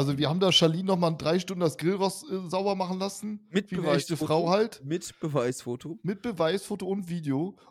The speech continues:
Speaker 1: Und dann kommt die, ja, das Grillrost ist voll kaputt. Da muss
Speaker 2: Nee,
Speaker 1: man
Speaker 2: es war
Speaker 1: sich halt mal fra-
Speaker 2: dreckig. Es war dreckig.
Speaker 1: Ja, oder
Speaker 2: Aber es war
Speaker 1: dreckig.
Speaker 2: nicht
Speaker 1: Da muss man
Speaker 2: kaputt.
Speaker 1: sich halt auch mal, da muss man halt auch mal einen Prop an C J, C J raushauen. Kann diese Frau überhaupt putzen? Ich dachte, die hätten einen Putzfimmel. Hat sie wohl nicht hinbekommen.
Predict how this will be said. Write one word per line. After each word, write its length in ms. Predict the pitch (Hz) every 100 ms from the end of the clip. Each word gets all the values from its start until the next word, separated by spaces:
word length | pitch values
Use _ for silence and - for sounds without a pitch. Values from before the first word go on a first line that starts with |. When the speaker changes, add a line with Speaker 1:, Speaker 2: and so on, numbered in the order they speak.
| -
Speaker 1:
Und 160 | 202 180
dann 180 | 160
kommt 240 | 156 190 190
die, 60 |
ja, 180 | 175 156
das 160 | 143 -
Grillrost 380 | 180 156 156 170
ist 80 |
voll 200 | - 156
kaputt. 460 | 156 160 165 - - _ _ _ _ _ _ _ -
Da 120 | 147
muss 100 | 151
Speaker 2:
Nee, 60 | 143
Speaker 1:
man 60 | 165
Speaker 2:
es 40 |
war 80 | 143
Speaker 1:
sich 60 | 165
halt 140 | 175
mal 80 | 143
fra- 200 | - 143
Speaker 2:
dreckig. 160 | - -
Es 60 | 160
war 100 | 180
dreckig. 520 | 151 175 - 110 95
Speaker 1:
Ja, 140 | 127 131
oder 260 | 135 131
Speaker 2:
Aber 80 | 123
es 100 | 117
war 80 | 180
Speaker 1:
dreckig. 160 | 170 180
Speaker 2:
nicht 100 | 135
Speaker 1:
Da 20 |
muss 140 | 151 175
man 80 | 175
Speaker 2:
kaputt. 100 | 156
Speaker 1:
sich 100 | 165
halt 120 | 156
auch 80 | 151
mal, 140 | 147
da 80 | 143
muss 160 | 165 170
man 120 | 147
halt 140 | 147
auch 80 | 151
mal 100 | 139
einen 140 | 135 -
Prop 280 | 160 156
an 160 | 139 131
C 160 | - 160
J, 260 | 156 165
C 160 | 143 160
J 160 | 160 156
raushauen. 380 | 165 165 165 - - -
Kann 200 | - 151
diese 180 | 156 165
Frau 180 | - 170
überhaupt 220 | 160 165
putzen? 340 | 170 170 202 202 - -
Ich 100 | -
dachte, 260 | - 147 143
die 100 | 139
hätten 160 | 135 147
einen 60 |
Putzfimmel. 560 | 139 226 - 139 113 113 -
Hat 180 | 117 -
sie 120 | 120
wohl 100 | 147
nicht 120 | 151
hinbekommen. 500 | 202 151 131 120 113